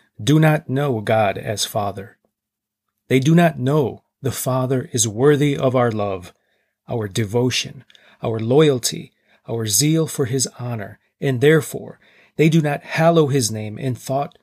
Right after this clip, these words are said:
word, or deed. What about you, dear listener? Are you really a disciple of Jesus, as you may claim to be? What areas of your life are impacted by your striving to hallow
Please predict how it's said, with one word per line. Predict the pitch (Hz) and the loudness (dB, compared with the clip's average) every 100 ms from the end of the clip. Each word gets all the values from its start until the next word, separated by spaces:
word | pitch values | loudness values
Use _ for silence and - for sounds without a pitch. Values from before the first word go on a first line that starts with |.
| _ _ | _ _
word, | - 120 127 123 - | -8 -2 -2 -2 -6
or | - 117 | -12 -8
deed. | 98 135 110 - _ _ _ _ _ _ _ _ _ - | -4 -4 -6 -14 _ _ _ _ _ _ _ _ _ -2
What | 120 170 | 4 4
about | 160 151 143 | 4 0 -2
you, | 139 143 104 | 0 0 0
dear | 110 107 | -2 -4
listener? | 104 110 - 113 113 - _ _ _ _ _ | -2 -4 -4 -4 -6 -12 _ _ _ _ _
Are | 123 | 0
you | 143 175 | 2 2
really | 131 139 139 135 - | 4 2 2 -2 -4
a | 131 | -4
disciple | 117 - 120 113 123 | 0 0 0 -2 -4
of | 117 107 | -4 -4
Jesus, | 117 117 113 120 - - _ _ | -2 -2 -4 -6 -8 -10 _ _
as | 120 107 | -2 0
you | 117 | 0
may | 110 107 | -4 -6
claim | - - 110 117 | -8 -6 -6 -4
to | 123 | -6
be? | 120 123 123 _ _ _ _ | -6 -6 -12 _ _ _ _
What | 113 151 180 | 2 2 2
areas | 160 156 147 117 107 | 2 2 2 0 -2
of | - 113 | -4 -4
your | 123 | -2
life | 117 - - - - | -2 -4 -8 -18 0
are | 131 | 2
impacted | 143 135 - 160 160 - - _ _ _ _ | 2 -2 2 2 2 -4 -10 _ _ _ _
by | - | -4
your | 117 113 | -2 0
striving | - - 131 147 147 147 143 | -2 0 2 2 2 0 -2
to | - | -2
hallow | 127 - 131 123 127 127 | -4 -2 0 0 0 -4